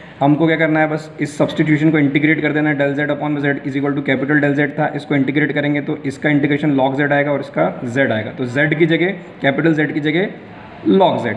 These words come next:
कैपिटल X की जगह log x, कैपिटल Y की जगह log y हमें put करना है। ठीक है स्टूडेंट, तो यहाँ पे हम put करना शुरू करते हैं। तो इसकी जगह आ जाएगा log z is equal to A log x plus one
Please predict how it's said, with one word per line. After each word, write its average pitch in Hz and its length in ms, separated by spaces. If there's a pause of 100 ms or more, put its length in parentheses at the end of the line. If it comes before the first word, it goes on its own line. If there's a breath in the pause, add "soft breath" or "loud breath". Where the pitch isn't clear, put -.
कैपिटल 156 340
X 151 80
की 160 140
जगह 185 160
log 135 260
x, - 120
कैपिटल 147 320
Y 151 100
की 156 160
जगह 190 180
log 151 240
y 160 100
हमें 156 160 (120)
put 170 180
करना 117 260
है। 113 80
ठीक 156 120
है 196 60
स्टूडेंट, 196 340 (1300 loud breath)
तो 190 60
यहाँ 185 380
पे 196 120
हम 196 100
put 175 200
करना 185 220
शुरू 180 240
करते 170 260
हैं। 160 240
तो 165 160 (160)
इसकी 160 220
जगह 165 240
आ - 40
जाएगा 160 340 (720)
log 160 240
z 143 200 (220)
is 139 120
equal 147 280
to 151 80 (200)
A 151 100 (1400)
log 156 380
x 135 280 (240)
plus 139 400 (300)
one 160 180